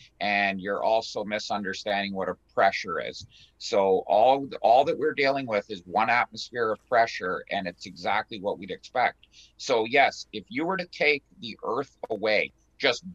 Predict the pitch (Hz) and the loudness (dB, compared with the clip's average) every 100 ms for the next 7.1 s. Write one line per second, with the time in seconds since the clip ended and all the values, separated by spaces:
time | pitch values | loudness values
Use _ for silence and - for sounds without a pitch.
0 | _ 143 170 165 160 160 151 131 107 - | _ -4 -2 2 2 2 -4 -2 -2 -2
1 | _ 117 117 - 113 131 170 190 _ _ | _ 0 0 0 -4 -2 -2 -2 _ _
2 | _ _ _ 98 104 147 180 - 139 165 | _ _ _ -4 2 2 2 2 6 6
3 | 185 165 143 - 143 147 - - 113 107 | 4 2 0 -2 0 2 0 -6 -10 -10
4 | - 123 117 131 135 - - 123 127 117 | -8 -2 2 2 0 -4 -2 0 0 -2
5 | 101 - - - 160 175 117 - - 131 | -6 -10 -12 0 4 4 2 -2 -8 -6
6 | 110 - 123 135 - 123 - - 147 120 | -6 -4 -6 -6 -8 -8 -8 -10 -6 -6